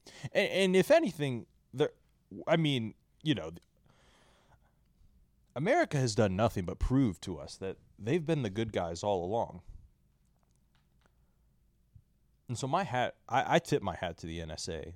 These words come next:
the F B I, the C I A, the N S A. I think those guys are doing good work, I guess.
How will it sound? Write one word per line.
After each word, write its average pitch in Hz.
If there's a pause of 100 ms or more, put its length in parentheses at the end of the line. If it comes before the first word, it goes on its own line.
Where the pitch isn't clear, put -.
(120)
the 87
F -
B 73
I, 76 (180)
the 80
C 80
I 78
A, 78 (240)
the 87
N 78
S 76
A. 76 (4000)
I 226
think 220
those 101
guys 85
are 82
doing 82
good 85
work, 85
I 82
guess. 92